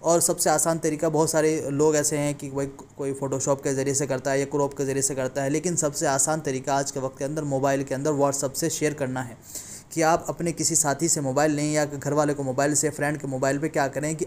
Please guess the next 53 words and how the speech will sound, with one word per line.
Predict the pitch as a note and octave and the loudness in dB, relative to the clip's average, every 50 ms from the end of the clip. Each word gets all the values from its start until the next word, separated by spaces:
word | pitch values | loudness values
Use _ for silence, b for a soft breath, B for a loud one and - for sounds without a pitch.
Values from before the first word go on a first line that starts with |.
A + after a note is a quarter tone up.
| - - | -2 -2
अपने | D#3 D3 E3+ F3 F3 | -2 -2 0 0 0
photo | E3+ F3 D#3 C#3+ D3 C#3+ C#3+ | 0 0 0 0 0 0 -2
को | D#3+ E3+ | 0 0
सही | D#3+ - E3 F3 F3 | 0 2 2 2 2
तरीके | F3 D3+ C3 B2 A#2+ B2+ B2 | 2 0 -2 -2 -4 -6 -6
से, | - - B2+ | -4 -4 -2
मैं | D3 D3+ | 0 0
आपको | D3+ D3+ D#3 C#3 | 0 0 -2 -4
दिखाता | C#3 C3+ C#3 C3 - D3+ | -4 -4 -4 -4 -4 -2
हूँ | D#3+ F3 E3 | -2 -2 -4
किस | - - - | -4 -4 -4
तरह | - C#3+ B2+ A#2 | -2 -2 -2 -4
से, | - A2+ A2+ - - - - - - - - - - - - - - - - B B B B B B B B B B - | -6 -8 -10 -12 -14 -18 -18 -18 -18 -16 -16 -16 -18 -20 -20 -20 -20 -20 -20 B B B B B B B B B B -20
कि | D3+ | -16
किस | - - F3+ - - | -8 -6 -6 -4 -2
तरह | E3 D#3 D3 | -2 -2 0
से | E3+ F3 | 0 0
हमें | E3 E3+ D#3 | 0 0 0
फ़ोटो | - E3 D#3 D#3 E3 | 0 0 0 0 0
अपना | D#3 D#3 E3 E3 D#3+ | 0 0 0 0 -2
अपलोड | D#3 - C#3+ C3+ C3+ C#3 | -2 -2 -4 -6 -6 -6
करने | - D3+ D3 D3+ D#3 | -6 -6 -4 -4 -2
हैं | E3+ | -2
और | F3 E3+ | -2 -2
फ़ोटो | E3+ E3 D3+ D3+ E3 D#3+ E3 E3 - - - | -2 -4 -4 -2 0 0 0 0 -2 -2 -4
WhatsApp | C#3+ C#3+ D3 - D#3+ - | -2 0 0 0 -2 -2
पे | - E3 | -4 -4
शेयर | - - E3 D3 | -2 -2 -4 -4
करने | - B2+ B2 A#2+ B2 | -4 -8 -8 -8 -8
हैं। | B2 B2+ | -8 -6
मैं | C#3+ D3+ | -4 -2
आपको | C#3+ C#3+ - D#3 | -2 -2 -2 -4
ये | D3 D3 | -6 -4
अपना | C#3+ C#3+ D3 C3+ | -4 -4 -2 -2
WhatsApp | C3+ C3+ C3 - D3 - | -2 0 -2 -2 -4 -6
खोल | - C3+ A#2+ A#2+ | -10 -14 -12 -10
दिया | B2+ C#3+ D3 | -6 -4 -4
है | D3+ | -2
मैंने, | D#3 D#3+ E3 E3+ E3+ B B B B B B - | -2 -2 -4 -4 -6 B B B B B B -10
मैं | C3 C#3 | -6 -6
आपको | C#3+ C3+ - C#3 | -6 -6 -6 -8
दिखाता | C#3 C3+ - C3 B2+ D3 D3 | -8 -6 -6 -6 -6 -4 -4
हूँ | D3 D#3 D#3+ | -6 -6 -6
कि | D3+ - | -8 -10
फ़ोटो | D3 - D3 C#3 C3+ C#3+ D3 | -10 -8 -8 -8 -8 -8 -8
को | - - D3+ D3 | -6 -6 -6 -6
किस | D3 D3+ C#3 - | -6 -8 -10 -8
तरह | C#3+ C3 B2+ | -6 -6 -6
से | B2 - D#3 | -4 -4 -4
मुझे | D3+ C#3+ C3+ C3 D3+ | -4 -4 -4 -6 -6
कहीं | D3+ - - D3 | -6 -6 -8 -8
भेजना | C#3+ C3+ B2+ A#2 A#2 A2+ | -8 -8 -8 -8 -10 -12
है। | A2+ | -12